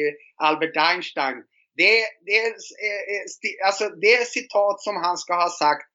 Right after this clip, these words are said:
Och stilistiken är så annorlunda <laughs> för alla, eh, citat. Men det finns ju här, om man, eh, om man vill få reda, vad, hur fan är det går? Alltså,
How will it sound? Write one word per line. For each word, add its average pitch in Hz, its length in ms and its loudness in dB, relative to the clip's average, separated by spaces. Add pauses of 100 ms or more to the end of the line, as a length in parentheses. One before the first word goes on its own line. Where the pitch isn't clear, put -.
(300)
Och 202 140 0
stilistiken 226 880 2
är 226 80 4
så 208 120 0
annorlunda 202 960 2
<laughs> 262 420 0
för 233 120 -2 (200)
alla, 196 240 -2 (540)
eh, 190 120 -4 (100)
citat. 220 400 -2
Men 220 80 -4
det 226 60 -2
finns 247 280 -4
ju 240 40 4
här, 208 260 4
om 214 60 -4
man, 214 120 -2
eh, - 1080 -18 (100)
om 208 80 -6
man 214 140 2
vill 220 220 -4
få 220 120 2
reda, 202 420 4
vad, 214 360 -2
hur 226 200 -6
fan 185 340 4
är 170 60 -2
det 170 160 -2
går? 143 400 -2
Alltså, 160 340 -2